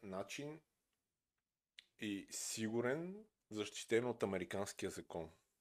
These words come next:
от американските закони. А, нека да видим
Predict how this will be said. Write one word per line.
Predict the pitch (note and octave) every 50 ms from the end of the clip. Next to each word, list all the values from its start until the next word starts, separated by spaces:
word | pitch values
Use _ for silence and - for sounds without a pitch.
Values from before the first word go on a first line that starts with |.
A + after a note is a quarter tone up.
| _ _ _ _ _ _ -
от | G#2+ F#2+ _ -
американските | F#2 F#2 F2+ F2 E2 - F2+ F2 - - - - E2+
закони. | D#2+ E2+ - - D#2+ D2+ D#2 - _ - - - - - - - - - - - - - - - - - - _ _ _ _ _ -
А, | G2 G2 F#2+ F#2+ F#2+ F#2+ F#2+ F#2 F#2 F#2+ F#2+ G2 - - -
нека | G#2+ G#2+ G#2+ - - A#2
да | G2 F#2+ F#2+ F#2+
видим | F#2 F2+ F2+ F2